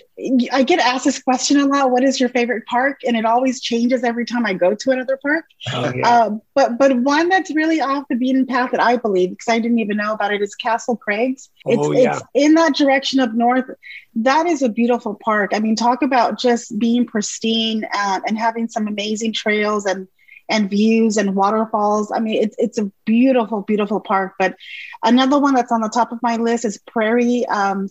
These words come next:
Speaker 1: Creek State Park. It's way up north. Um, it's a beautiful park. I mean, there's even camping there on the beach, but the ferns and then just the tranquility, the peace that you find yourself in,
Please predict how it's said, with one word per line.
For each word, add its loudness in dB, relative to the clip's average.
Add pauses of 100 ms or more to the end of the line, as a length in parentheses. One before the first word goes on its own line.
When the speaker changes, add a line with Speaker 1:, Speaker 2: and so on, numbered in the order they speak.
(100)
Speaker 1:
Creek 0 (480)
State 0
Park. 2
It's -2
way 4
up 0
north. 0 (540)
Um, 0
it's 0
a 2
beautiful 2
park. -2
I 0
mean, 2
there's 2
even 2
camping -2
there -2
on 0
the -2
beach, 0 (300)
but -2
the -4
ferns 2
and -2
then 0
just -2
the 0
tranquility, -2
the -6
peace -2
that -2
you 2
find 0
yourself 0
in, 2